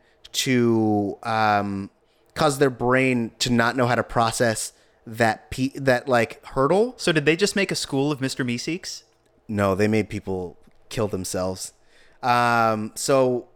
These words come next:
Speaker 1: essentially, it, like, sent their,
Speaker 2: Damn.
Speaker 1: yeah,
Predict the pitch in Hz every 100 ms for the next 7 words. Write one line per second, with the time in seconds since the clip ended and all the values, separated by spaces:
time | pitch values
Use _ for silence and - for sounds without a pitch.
0 | _ _ _ _ 135 165 170 170 151 131
1 | 113 - 143 131 143 123 - - 143 202
2 | 147 117 127 123 95